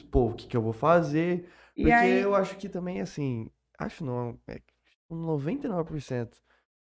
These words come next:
Speaker 1: As pessoas que trabalham como vendedores, eu acredito que elas procuram isso como uma profissão temporária. Porque eu acho que ninguém quer ser vendedor pra sempre.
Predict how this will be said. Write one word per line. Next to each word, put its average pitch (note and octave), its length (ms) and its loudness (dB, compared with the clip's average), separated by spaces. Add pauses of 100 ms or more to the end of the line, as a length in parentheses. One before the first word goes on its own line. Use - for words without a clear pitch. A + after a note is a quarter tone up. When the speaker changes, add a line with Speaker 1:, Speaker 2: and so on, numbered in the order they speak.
(260)
Speaker 1:
As B2 120 -8
pessoas D3+ 320 -4
que D3+ 240 -6
trabalham A2 760 0
como G#2+ 520 -6
vendedores, G#2+ 1000 -2 (100)
eu A2 80 -2
acredito A#2 440 -6
que - 120 -8
elas B2 180 0
procuram B2+ 680 -2
isso B2+ 240 -6
como C3 720 -2
uma B2+ 380 0
profissão C3 1300 0
temporária. E3+ 760 -4 (1080)
Porque D#3 220 -2
eu F#3 40 4
acho F3+ 180 2
que - 60 -10
ninguém A3+ 300 -6
quer - 160 -8
ser - 160 -6
vendedor G2+ 340 -6
pra G2+ 180 -8
sempre. G2+ 320 -16